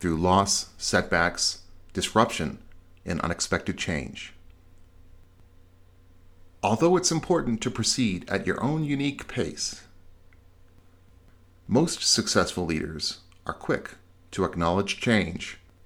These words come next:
and decisive to advance toward their next best opportunity. Be quick.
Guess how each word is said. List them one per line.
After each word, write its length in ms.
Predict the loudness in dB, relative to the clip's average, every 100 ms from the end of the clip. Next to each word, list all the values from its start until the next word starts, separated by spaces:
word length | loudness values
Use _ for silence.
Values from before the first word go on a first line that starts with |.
| -20 -20 -20 -20 -20 -12 -4
and 140 | 0
decisive 720 | 2 6 6 6 0 -2 -12 -20 -20 -20 -20 -2
to 120 | 2
advance 480 | 4 6 6 6 2
toward 300 | 6 6 6
their 140 | 4
next 320 | 4 2 -2
best 340 | 6 6 6 2
opportunity. 800 | 2 2 4 6 6 2 -4 -10 -20 -20 -20 -20 -20 -20 -20 -20 -20 -20 -20 -20 -20 -20 0
Be 140 | 2 4
quick. 460 | 8 8 6 -6